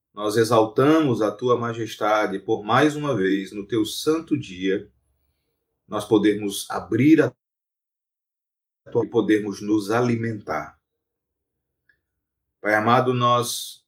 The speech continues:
ainda nos encontramos em uma condição na qual não podemos nos reunir, não podemos, ó Deus, cultuar publicamente o teu nome,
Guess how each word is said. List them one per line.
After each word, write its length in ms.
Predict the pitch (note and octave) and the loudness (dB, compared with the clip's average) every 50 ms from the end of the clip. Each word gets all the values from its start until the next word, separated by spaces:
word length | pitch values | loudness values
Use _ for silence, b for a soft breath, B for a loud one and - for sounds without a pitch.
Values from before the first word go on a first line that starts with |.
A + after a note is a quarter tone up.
| _ _ | _ _
ainda 600 | G#2 G#2+ G#2 A#2 C#3+ E3+ F#3+ G3 D#3+ B2 A2+ G#2+ | -8 -6 -4 -2 0 0 0 0 2 4 2 2
nos 280 | G#2 A2 A2 A2 A2 A#2+ | 2 0 -6 -8 -6 -6
encontramos 760 | B2 A#2+ - A#2+ A2+ G#2 A#2 A#2+ A#2+ A#2+ A#2+ A#2 A2 G#2 G2+ | -8 -6 -6 -6 -6 -4 -4 -4 -2 -2 -4 -4 -6 -8 -8
em 200 | A2 A2 A2+ A2+ | -10 -10 -10 -10
uma 340 | A#2 A#2+ A#2+ A#2 A2+ A2 A2 | -8 -6 -2 -2 -2 -2 -2
condição 800 | - A#2 A2 G#2 G#2 G2+ - - A#2+ A2+ A#2 A#2 A#2+ B2 B2+ B2+ - _ _ _ B B B B B B B B _ _ _ _ _ _ _ | -2 -4 -4 -4 -6 -6 -4 -2 -2 0 0 0 0 -2 -4 -6 -10 _ _ _ B B B B B B B B _ _ _ _ _ _ _
na 120 | _ A2+ - | _ -6 0
qual 340 | - C3+ B2 B2 B2+ B2+ | 4 4 6 6 4 2
não 300 | B2+ B2 B2+ B2+ B2+ B2+ | 0 0 0 -2 -2 -2
podemos 520 | - C3 A2+ G2+ A2+ A#2+ B2 A#2+ A2+ G#2 A2 | -2 -2 0 0 0 0 0 0 -2 -4 -4
nos 200 | A#2+ A#2 A2+ A2+ | -6 -6 -6 -4
reunir, 680 | A2+ A2 G#2 G2+ G2+ G#2 A2+ C3+ D3 D#3+ E3+ - - _ _ _ _ _ _ _ _ _ _ _ _ _ _ _ _ _ _ | 0 0 0 0 -2 -4 -2 -2 0 -2 -2 -6 -12 _ _ _ _ _ _ _ _ _ _ _ _ _ _ _ _ _ _
não 200 | _ A2+ A#2+ A#2 | _ -4 -4 0
podemos, 480 | A#2+ B2 A2 A2+ A#2+ A#2+ A#2+ A#2 G#2+ A#2 | 2 2 4 4 2 2 2 2 4 4
ó 80 | A2 | 4
Deus, 420 | G2+ A2 A#2 A#2 A2+ A2 - - - | 4 4 2 2 2 0 -6 -12 -6
cultuar 640 | - C3+ B2 B2 B2 A#2+ A#2 A#2 - A#2+ - - | -2 -2 -2 -2 0 0 2 2 2 0 -2 -6
publicamente 720 | - A#2+ A#2 A#2+ A#2 - B2 G#2+ G#2 A#2 A2+ A#2 A#2 - A#2 | -10 -8 -6 -4 -4 -2 -2 -2 -2 -2 -6 -6 -6 -8 -10
o 60 | - | -4
teu 160 | - G#2+ G2+ | -2 -2 -2
nome, 640 | G2 G2 G#2 A#2 C3 C#3 D3 D#3 D#3+ E3 E3 D#3+ _ | 0 0 2 2 4 4 4 2 0 -2 -6 -8 _